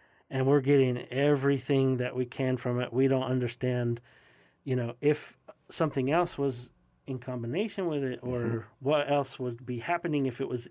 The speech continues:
Speaker 1: intact in its plant, right?
Speaker 2: I love that. That's fa-, that's a fantastic analogy.
Speaker 1: So, yeah, it's one of my favorite ways
Speaker 2: Yeah.
Speaker 1: to try and explain this, because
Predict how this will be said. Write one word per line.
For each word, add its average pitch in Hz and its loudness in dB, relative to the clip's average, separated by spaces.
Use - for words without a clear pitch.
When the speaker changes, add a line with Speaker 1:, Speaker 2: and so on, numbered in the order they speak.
Speaker 1:
intact 156 -2
in 127 0
its 120 -8
plant, 185 -4
right? 147 0
Speaker 2:
I - 0
love 123 2
that. 101 0
That's 113 0
fa-, - -4
that's 113 -2
a 107 0
fantastic 120 0
analogy. 92 -2
Speaker 1:
So, 175 4
yeah, 190 4
it's 156 2
one 208 4
of 196 6
my 160 4
favorite 165 6
ways 151 6
Speaker 2:
Yeah. 131 6
Speaker 1:
to 156 4
try 147 2
and 139 6
explain 202 2
this, 117 -2
because 139 2